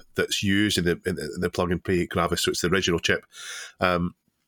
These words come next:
and that means you can do everything that a, a Gus card can do. Um, so it means you could have the imperfect midi implementation and the, the janky driver-based Sound Blaster sound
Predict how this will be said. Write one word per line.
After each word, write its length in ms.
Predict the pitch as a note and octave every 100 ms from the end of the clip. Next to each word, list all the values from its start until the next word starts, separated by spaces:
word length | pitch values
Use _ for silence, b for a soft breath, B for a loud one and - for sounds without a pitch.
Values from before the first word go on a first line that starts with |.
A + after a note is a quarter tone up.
| _ - _ _ - -
and 140 | A#2
that 140 | A#2 A#2+
means 200 | A#2+ G#2+
you 60 |
can 160 | G#2+ F#2
do 140 | G2+
everything 440 | G2 G#2 - G#2+ G2+
that 160 | -
a, 460 | F2 E2+ C#2 - F#2+
a 40 |
Gus 280 | F#2+ F#2 -
card 380 | - F#2+ F2+ -
can 200 | F#2+ E2+
do. 300 | G#2 F#2 F2 B B B B B -
Um, 420 | F#2+ F2+ F2 F2+
so 180 | - G#2+
it 100 | F#2+
means 340 | G#2 C3 A#2
you 80 | G#2 -
could 340 | - F3+ C3 - - - -
have 400 | G2+ G2 E2+ F#2+
the 340 | F#2+ F#2 F2 b b _
imperfect 600 | G#2 G#2+ - G2+ F#2+ -
midi 320 | F#2 F2+ G2+ F#2+
implementation 800 | G2 G2+ F2+ F2 F#2+ F#2 F2 D#2+
and 300 | E2+ F2 E2+
the, 340 | E2+ F2 F2 E2 B B B
the 80 | F#2
janky 520 | F2 G2 G#2 F#2 G2
driver-based 760 | F2+ F#2+ F#2+ F#2+ E2+ F#2 F2+ -
Sound 240 | E2+ G2+
Blaster 380 | G2+ F#2 - F#2
sound 400 | - F2+ D#2+